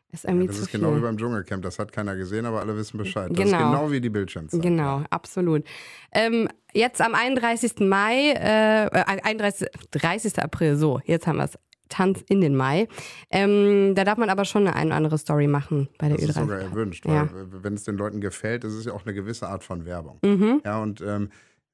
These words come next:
Speaker 2: dieses Ambiente der Halle und Licht und Atmosphäre und, ähm, Leute, die fröhlich sind. Das ist ja auch, sag ich mal, mein Job ist ja damit, ähm,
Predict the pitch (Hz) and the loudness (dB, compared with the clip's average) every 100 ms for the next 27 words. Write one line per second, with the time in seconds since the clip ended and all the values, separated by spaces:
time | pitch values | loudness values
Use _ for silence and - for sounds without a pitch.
0 | _ _ _ 101 113 98 98 98 107 117 | _ _ _ -6 -6 -4 -6 -4 -4 -4
1 | 110 98 92 113 113 107 92 98 92 107 | -4 -6 -4 -4 -2 -4 -4 -8 -4 -4
2 | 117 101 95 95 98 - - 123 120 113 | -4 -6 -8 -8 -8 -8 -4 -4 -2 -4
3 | 90 104 - - 101 95 95 - 101 107 | -4 -8 -10 -12 -8 -8 -10 -10 -6 -6
4 | 113 107 98 101 92 - 104 92 80 85 | -4 -8 -8 -10 -10 -4 -4 -4 -10 -16
5 | 80 107 135 131 110 101 - _ 110 107 | -8 -8 -6 -8 -8 -10 -20 _ -10 -8
6 | 110 107 107 104 _ _ - 92 90 110 | -6 -6 -6 -6 _ _ -10 -8 -4 -4
7 | 120 - 113 113 120 107 98 101 104 101 | -6 -12 -10 -8 -6 -6 -6 -4 -4 -6
8 | - - 98 98 | -12 -8 -6 -4